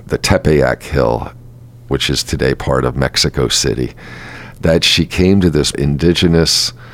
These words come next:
native, simple Christian named Juan Diego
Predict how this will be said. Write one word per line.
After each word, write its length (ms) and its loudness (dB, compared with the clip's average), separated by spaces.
native, 600 2
simple 640 0
Christian 640 -2
named 240 -2
Juan 260 0
Diego 560 -2